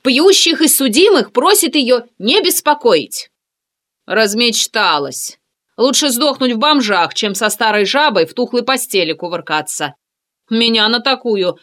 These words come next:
под автоматом не загнать, я себя не на помойке поднял».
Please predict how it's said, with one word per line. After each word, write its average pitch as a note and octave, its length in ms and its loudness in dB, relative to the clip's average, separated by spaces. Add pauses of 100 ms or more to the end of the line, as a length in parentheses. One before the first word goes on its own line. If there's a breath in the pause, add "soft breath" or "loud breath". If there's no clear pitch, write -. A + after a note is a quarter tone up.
(180 soft breath)
под A3 160 -2
автоматом G#3 720 0
не F#3+ 100 -4
загнать, F#3 560 -2
я G#3+ 200 0
себя C4 340 0
не B3+ 140 2
на C4 140 2
помойке G#3 600 -2
поднял». E3+ 520 -4